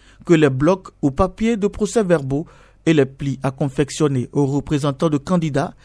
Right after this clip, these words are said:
et de partis politiques n'étaient pas suffisants pour être partagés à ces derniers.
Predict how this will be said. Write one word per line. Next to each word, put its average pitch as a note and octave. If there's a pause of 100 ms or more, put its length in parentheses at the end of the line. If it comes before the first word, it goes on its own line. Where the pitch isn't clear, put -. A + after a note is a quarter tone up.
(100)
et D#3+
de E3
partis F#3+
politiques D3 (260)
n'étaient C#3+
pas E3
suffisants C#3+ (220)
pour D3+
être D#3+
partagés C3
à C3
ces D#3
derniers. C3+